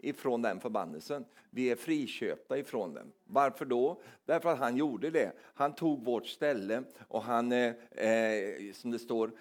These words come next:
han blev, eh, gjord till förbannelse i vårt ställe genom att han blev upphängd på, på trä. Och därför att vi friköptes, eh, vi friköptes ju just därför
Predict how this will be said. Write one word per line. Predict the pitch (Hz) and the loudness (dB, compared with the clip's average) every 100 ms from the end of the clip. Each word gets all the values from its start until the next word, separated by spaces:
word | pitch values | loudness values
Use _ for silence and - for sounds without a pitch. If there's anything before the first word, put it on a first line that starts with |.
| - | -16
han | - 123 135 | -2 -2 2
blev, | 123 110 104 107 | 4 4 2 -4
eh, | |
gjord | 107 110 123 120 | -4 0 0 0
till | - 110 | -4 -6
förbannelse | 127 120 107 92 92 - 110 | -4 -2 -2 -4 -8 -6 -4
i | 151 156 | 2 2
vårt | 156 165 160 | 2 -2 -4
ställe | - 180 156 156 156 117 | -2 0 2 2 0 -2
genom | 123 127 120 | -2 0 2
att | 123 123 | 0 0
han | 123 | 0
blev | 123 | 2
upphängd | 131 131 - 110 95 | 2 0 -4 -4 -4
på, | - 110 - _ - - | -4 -4 -6 _ -20 -14
på | - | -10
trä. | - 139 120 - - - - - - - - - _ - - | -8 -2 -2 -2 -8 -20 -20 -18 -18 -20 -20 -20 _ -20 -2
Och | 160 | 2
därför | 165 160 180 | 4 4 4
att | 180 175 | 2 4
vi | 156 | 0
friköptes, | 175 202 160 - 135 117 160 165 - _ - - | 0 0 0 0 0 2 -2 -4 -8 _ -14 -2
eh, | 143 - | 0 2
vi | 160 | 2
friköptes | 165 202 160 143 139 160 | 2 -2 -2 -6 -6 -2
ju | 175 | 2
just | 139 - | 2 2
därför | 170 135 185 - 151 135 | 2 2 2 0 0 0